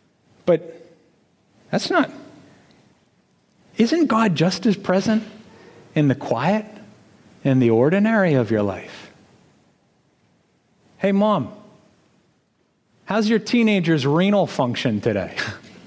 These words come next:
Hey, seventh grader, did your dad make it safely on the train into work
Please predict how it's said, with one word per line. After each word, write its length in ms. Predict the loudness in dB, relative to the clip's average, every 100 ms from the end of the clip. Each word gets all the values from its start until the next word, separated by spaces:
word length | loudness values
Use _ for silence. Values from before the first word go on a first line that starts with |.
| -20 -20 -20 -20 _ _ _ _ _ _ _ _ _ _ _ _ _ _ _ _ -4
Hey, 500 | -2 -2 -6 -16 -18 -20 -20 -20 -20 -20 -20 -10
seventh 460 | -2 0 2 0
grader, 460 | 0 0 0 -6 -18 -20 -20 _ _ _ _ _ _ _ _ _ _ _ _ -2
did 200 | 0 2
your 100 | 2
dad 360 | 2 2 2
make 260 | 2 0 0
it 100 | -2
safely 480 | 0 0 2 2 2
on 200 | 2 0
the 60 |
train 400 | 0 0 0 0
into 240 | 0 0 0
work 420 | 2 0 -2